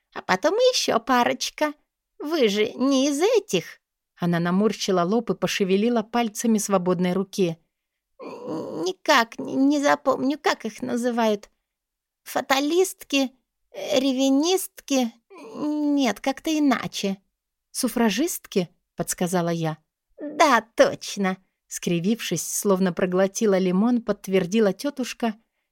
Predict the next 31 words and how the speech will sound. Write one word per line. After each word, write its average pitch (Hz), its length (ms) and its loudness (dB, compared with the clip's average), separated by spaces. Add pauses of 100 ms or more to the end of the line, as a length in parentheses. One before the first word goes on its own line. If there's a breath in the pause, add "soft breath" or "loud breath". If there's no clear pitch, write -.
и 208 100 2
уставилась 170 720 0
на 151 100 -2
меня 160 260 0
пронизывающим 180 880 0
взглядом. 175 680 -2 (560)
"Вы 269 320 0
же 175 180 -2
не 226 280 4
из 262 120 0
них?" 392 440 -2 (480)
"Если 185 400 2
вы 190 200 6
имеете 240 420 4
в 185 40 2
виду 175 280 2
женщин, 165 560 0 (480 soft breath)
которые 240 360 4
хотят 208 360 0
работать 202 580 0 (340)
и 175 160 2
иметь 180 280 2
равные 175 400 4
права 175 300 2
с - 120 -4
мужчинами, 180 760 0 (400)
то 240 100 6
мне 170 220 4
близки 208 560 0
их 208 60 -2
взгляды". 220 720 2